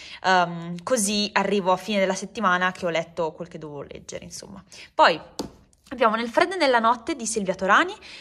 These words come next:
eh, gliel'ho acquistato, ho, ho pure messo il segnalibro a tema già prontissimo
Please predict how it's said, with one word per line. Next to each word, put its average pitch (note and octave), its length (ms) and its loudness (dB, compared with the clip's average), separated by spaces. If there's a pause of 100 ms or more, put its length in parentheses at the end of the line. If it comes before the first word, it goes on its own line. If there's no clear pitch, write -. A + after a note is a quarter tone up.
(140)
eh, F3 600 -2
gliel'ho F#3+ 360 4
acquistato, F#3+ 720 4
ho, F3 340 -8
ho F#3 60 -12
pure F#3 300 -6
messo F#3 240 -6
il F#3 60 -8
segnalibro F3+ 580 -6
a - 120 -10
tema F3+ 300 -6
già F3+ 140 -6
prontissimo F3+ 680 -10